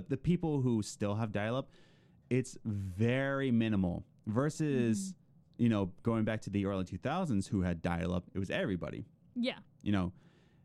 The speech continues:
Speaker 1: right now we are more prepared for streaming
Speaker 2: Yeah.
Speaker 1: than ever before. We're more prepared. I'm not saying that we are prepared
Speaker 2: Yeah,
Speaker 1: for
Speaker 2: we're
Speaker 1: stream-
Speaker 2: more prepared.
Speaker 1: We're more prepared.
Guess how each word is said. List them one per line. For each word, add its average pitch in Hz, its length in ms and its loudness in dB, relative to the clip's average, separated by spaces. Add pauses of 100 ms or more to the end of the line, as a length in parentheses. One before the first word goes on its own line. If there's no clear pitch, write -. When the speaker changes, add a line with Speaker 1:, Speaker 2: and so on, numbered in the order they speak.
(260)
Speaker 1:
right 165 340 0
now 151 300 0
we 117 300 2
are 123 100 0
more 101 420 2
prepared 92 800 -4 (720)
for 107 480 -2
streaming 110 640 0 (500)
Speaker 2:
Yeah. 208 300 -2
Speaker 1:
than 107 200 2
ever 107 220 0
before. 98 580 -2 (100)
We're 117 140 2
more 127 260 2
prepared. 92 300 -4
I'm 107 80 2
not 120 160 0
saying 117 180 0
that 98 160 2
we 101 160 0 (100)
are 170 280 -2
prepared 90 580 -2 (140)
Speaker 2:
Yeah, 220 300 -6
Speaker 1:
for 214 80 -2
Speaker 2:
we're 226 60 4
Speaker 1:
stream- 220 140 -2
Speaker 2:
more 262 180 0
prepared. - 480 -14 (160)
Speaker 1:
We're 110 120 4
more 170 240 4
prepared. 87 400 -2